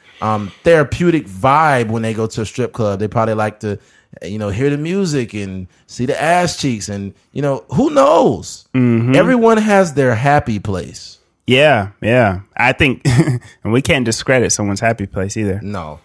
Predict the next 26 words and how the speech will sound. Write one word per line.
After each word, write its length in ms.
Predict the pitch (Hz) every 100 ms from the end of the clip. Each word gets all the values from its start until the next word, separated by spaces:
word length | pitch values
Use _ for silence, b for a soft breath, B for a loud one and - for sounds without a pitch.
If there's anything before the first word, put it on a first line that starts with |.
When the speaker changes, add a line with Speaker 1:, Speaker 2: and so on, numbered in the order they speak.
| -
Speaker 2:
I 120 | 139
think 240 | 160 214 151
when, 200 | 156 123
when 120 | 151
I 100 | 185
think 220 | 208 202
about 240 | 165 151 143
this 140 | 139
whole 260 | 147 131 110
essential 440 | 123 - 135 135
and 80 | 107
non-essential 580 | 110 120 127 127 127 127
thing, 320 | 139 131 131 _ _ _ _ _ _ _ _ -
I 100 | -
think 240 | 143 147 139
that 280 | 117 98 - _ _
obviously 560 | - 165 131 123 117 98 -
for 160 | - 120
the 80 | 107
most 260 | 113 -
part, 240 | 117 98 80
these 180 | 107 104
businesses 640 | 107 110 107 107 104 101
have 220 | - 95
shut 200 | - 95
down. 360 | 98 98 98